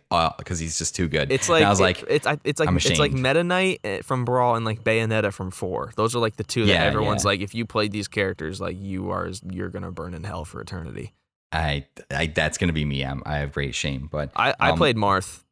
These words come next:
Speaker 2: I, I love Marth. Marth's my boy.
Speaker 1: There's the, there's the Fire Emblem connection too,
Speaker 2: That's where it
Speaker 1: right there,
Speaker 2: started.
Speaker 1: for sure.
Speaker 2: <laughs> That's where it started.
Speaker 1: I like,
Speaker 2: Bro-
Speaker 1: I like Marth a lot too. Uh,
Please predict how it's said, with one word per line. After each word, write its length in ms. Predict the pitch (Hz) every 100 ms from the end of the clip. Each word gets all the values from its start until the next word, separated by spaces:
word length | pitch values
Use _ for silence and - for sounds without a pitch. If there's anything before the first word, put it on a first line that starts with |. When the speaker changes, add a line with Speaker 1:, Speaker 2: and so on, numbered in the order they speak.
| -
Speaker 2:
I, 220 | 101 95
I 40 |
love 200 | 98 87
Marth. 400 | 90 76 76 - -
Marth's 260 | - 98 95
my 100 | 85
boy. 320 | 80 87 98 - - _ _ _ _
Speaker 1:
There's 300 | - 95 95
the, 240 | 90 87 73
there's 220 | 90 98
the 80 | 85
Fire 220 | 98 104
Emblem 160 | 80 76
connection 420 | 78 69 - 71
too, 60 |
Speaker 2:
That's 140 | 107 78
where 80 | 147
it 20 |
Speaker 1:
right 100 | -
there, 80 | 113 135
Speaker 2:
started. 120 | 110
Speaker 1:
for 80 | 71
sure. 200 | - 73
Speaker 2:
<laughs> 20 |
That's 160 | 69 -
where 80 |
it 60 | 120
started. 320 | - 120 117
Speaker 1:
I 20 | 104
like, 140 | 113
Speaker 2:
Bro- 120 | 107 - _ - _ _ _
Speaker 1:
I 60 | 90
like 160 | 76 76
Marth 240 | 69 69
a 20 |
lot 200 | 52 58
too. 240 | - 73 69 - - -
Uh, 220 | 87